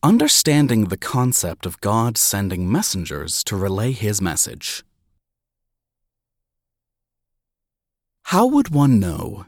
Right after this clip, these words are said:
their role and life purpose unless one received clear and practical instructions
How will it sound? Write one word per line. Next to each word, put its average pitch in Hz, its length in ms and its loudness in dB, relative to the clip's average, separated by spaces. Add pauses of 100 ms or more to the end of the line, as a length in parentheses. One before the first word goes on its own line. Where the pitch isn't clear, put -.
their 107 260 0
role 95 540 -2
and 90 180 -4
life 90 300 -4
purpose - 580 -2 (100)
unless 147 400 0
one 214 200 2
received 160 520 0
clear 113 460 -2
and 101 220 -4
practical 139 560 -2
instructions 101 960 -2